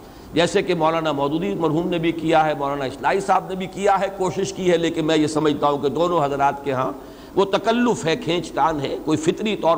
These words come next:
پر ربط قائم نہیں ہوتا۔ بہت کھینچ تان کر کے تو آپ دنیا کی ہر دو چیزوں کے مابین کوئی نہ کوئی ربط نکال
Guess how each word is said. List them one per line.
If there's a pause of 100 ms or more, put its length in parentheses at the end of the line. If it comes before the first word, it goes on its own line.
پر
ربط
قائم
نہیں
ہوتا۔ (680)
بہت
کھینچ
تان
کر
کے
تو
آپ
دنیا
کی
ہر
دو
چیزوں
کے
مابین
کوئی
نہ (100)
کوئی
ربط
نکال